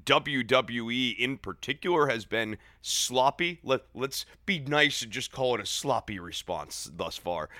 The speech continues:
Um, he might like the flexibility that he has right now on this handshake deal.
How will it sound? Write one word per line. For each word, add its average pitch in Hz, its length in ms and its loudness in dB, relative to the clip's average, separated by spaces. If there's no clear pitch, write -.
Um, 143 360 6
he 156 220 -4
might 269 320 0
like 120 460 2
the 110 100 -4
flexibility 90 800 -6
that 69 100 -12
he 85 120 -14
has 80 280 -6
right 80 160 -6
now 76 160 -10
on 71 120 -14
this 80 120 -12
handshake 69 420 -10
deal. - 300 -16